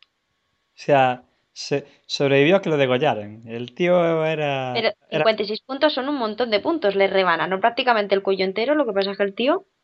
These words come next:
Speaker 2: siguió vivo.
Speaker 1: Sí, era fuertecillo el hombre. Hombre, el tío delgado no era, ¿no? Tenía grasilla ahí, yo qué
Speaker 2: No,
Speaker 1: sé.
Speaker 2: eh,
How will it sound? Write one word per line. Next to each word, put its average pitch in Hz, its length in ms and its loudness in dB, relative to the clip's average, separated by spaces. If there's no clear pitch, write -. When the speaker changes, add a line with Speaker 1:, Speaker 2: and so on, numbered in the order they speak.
Speaker 2:
siguió 214 380 0
vivo. 311 300 0
Speaker 1:
Sí, - 220 -4
era 151 360 0
fuertecillo 135 640 -4
el 131 80 0
hombre. 101 280 -4
Hombre, 196 160 2
el 190 60 -2
tío 277 120 2
delgado 202 320 4
no 135 140 2
era, 120 160 0
¿no? 120 140 -6
Tenía 135 260 -4
grasilla 110 520 -4
ahí, 104 360 -6
yo 113 80 -6
qué - 60 -6
Speaker 2:
No, - 60 -2
Speaker 1:
sé. - 140 -12
Speaker 2:
eh, - 180 -8